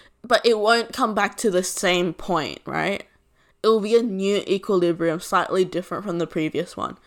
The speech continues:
So this is my thought process, like, in the world as well. Like, we need something that creates some sort of disturbance, which then moves that equilibrium, and that equilibrium will permanently go to something,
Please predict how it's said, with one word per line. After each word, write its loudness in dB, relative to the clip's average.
So 4
this 0
is 0
my 2
thought 0
process, 0
like, -2
in 2
the 4
world 0
as -4
well. -4
Like, 0
we 2
need 4
something -2
that -2
creates 0
some -2
sort -2
of -4
disturbance, -4
which 0
then 0
moves 4
that 0
equilibrium, 0
and 0
that 2
equilibrium 2
will 4
permanently 0
go 0
to -4
something, -6